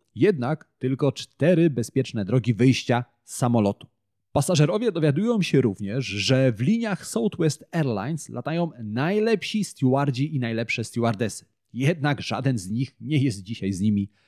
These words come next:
na pokładzie. A na koniec załoga informuje pasażerów, że nikt nie kocha ich bardziej i ich pieniędzy niż linie lotnicze Southwest Airlines. Spójrz, zwykła usługa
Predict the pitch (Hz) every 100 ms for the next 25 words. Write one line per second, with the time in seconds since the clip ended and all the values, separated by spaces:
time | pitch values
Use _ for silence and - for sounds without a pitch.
0 | _ _ - 123 135 - 117 98 - _
1 | _ _ - 123 113 196 156 90 98 104
2 | 104 131 139 175 143 - 123 165 190 143
3 | 113 107 98 90 110 113 98 95 107 117
4 | 139 120 165 185 - - 117 104 139 120
5 | 107 - 190 139 101 90 90 98 123 -
6 | _ 147 160 196 180 - 175 160 180 131
7 | 98 110 139 _ _ _ - 214 - 123
8 | 117 110 104 104 98 98 98 - - -
9 | 110 104 95 95 - _ _ _ 110 113
10 | 104 80 69 - - _ _ _ _ _
11 | _ - - 101 80 - _ _ 107 98
12 | 190 - 185 - 139 - 107 92 120